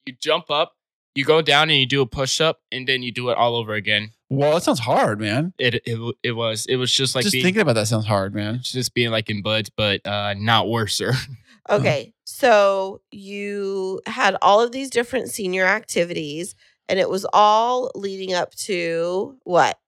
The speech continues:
Speaker 1: Uh, graduation, but also continue on senior ditch day, if I
Speaker 3: Okay.
Speaker 1: could say. Uh, the movie that me and Garrett went to go see on senior ditch day was Scream Six.
Speaker 3: Ooh.
Speaker 2: Is that still out?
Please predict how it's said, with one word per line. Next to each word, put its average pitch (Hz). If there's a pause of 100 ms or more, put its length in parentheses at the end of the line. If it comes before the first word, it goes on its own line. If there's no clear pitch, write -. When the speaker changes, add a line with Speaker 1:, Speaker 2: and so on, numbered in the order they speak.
(320)
Speaker 1:
Uh, 131 (380)
graduation, 117 (120)
but 135
also 139
continue 135
on 127
senior 131
ditch 127
day, 123
if 113
I 123
Speaker 3:
Okay. -
Speaker 1:
could -
say. 123 (360)
Uh, 127 (160)
the 151
movie 208
that 156
me 147
and 131
Garrett 143
went 139
to 135
go 131
see 147
on 135
senior 147
ditch 131
day 113
was 117
Scream 135
Six. -
Speaker 3:
Ooh. 320
Speaker 2:
Is 135
that 170
still 147
out? 185